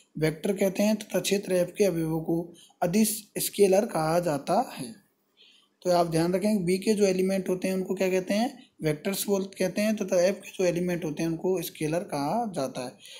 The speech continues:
तो जो B वेक्टर है ये इन पांच प्रॉपर्टियों को सेटिस्फाई करेगा तो वेक्टर स्पेस कहलाता है। तो वेक्टर स्पेस के लिए पांचों प्रॉपर्टी सेटिस्फाई होनी चाहिए। इसके बाद है रिमार्क्स।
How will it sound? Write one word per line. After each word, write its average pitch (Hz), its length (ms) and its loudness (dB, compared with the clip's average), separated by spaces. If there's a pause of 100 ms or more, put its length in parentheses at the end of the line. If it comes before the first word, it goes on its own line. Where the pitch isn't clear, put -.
(160)
तो 190 80 0
जो 208 460 4 (640)
B 226 220 4
वेक्टर 180 320 6
है 165 380 2 (160)
ये 185 120 0
इन 208 120 4
पांच 208 280 2
प्रॉपर्टियों 180 540 0
को 185 120 0
सेटिस्फाई 196 520 0
करेगा 160 420 -2
तो 180 480 0
वेक्टर 156 300 -2
स्पेस 170 480 -4 (160)
कहलाता 156 580 -2
है। 120 220 -8 (220)
तो 151 80 -8
वेक्टर 165 300 0
स्पेस 202 300 -2
के - 140 0
लिए 214 180 2
पांचों 202 380 -2
प्रॉपर्टी 180 480 -4
सेटिस्फाई 170 480 -4
होनी 165 460 0 (420)
चाहिए। 123 360 -4 (1400)
इसके 226 240 2
बाद 190 280 6
है 185 100 6
रिमार्क्स। 160 680 0